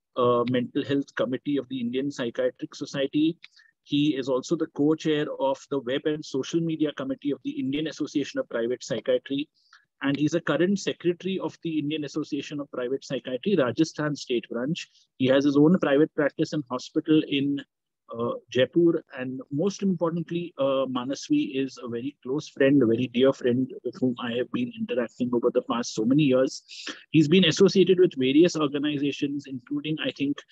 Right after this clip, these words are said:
that he's done a lot of work in geriatric mental health,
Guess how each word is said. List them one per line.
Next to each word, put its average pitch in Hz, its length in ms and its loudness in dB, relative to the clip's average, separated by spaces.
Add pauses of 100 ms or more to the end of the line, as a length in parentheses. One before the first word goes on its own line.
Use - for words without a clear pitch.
(260)
that 123 80 -6
he's 139 200 4
done 135 260 2
a 117 60 -4
lot 127 200 4
of 160 100 6
work 135 220 2 (180)
in 131 160 -4
geriatric 123 540 -2
mental 135 340 -2
health, 123 160 0